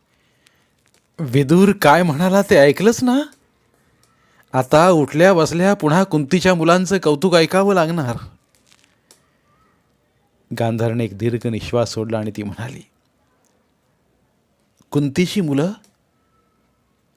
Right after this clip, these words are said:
पांडूची नव्हेत?" धृतराष्ट्र काहीच बोलला नाही.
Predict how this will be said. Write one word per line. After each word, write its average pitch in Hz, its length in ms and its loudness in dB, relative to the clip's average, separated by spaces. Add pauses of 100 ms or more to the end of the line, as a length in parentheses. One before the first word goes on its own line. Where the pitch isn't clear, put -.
(360)
पांडूची 151 440 0
नव्हेत?" 202 280 -2 (1800)
धृतराष्ट्र 117 500 -4
काहीच 127 400 -6
बोलला 110 260 -8
नाही. - 280 -16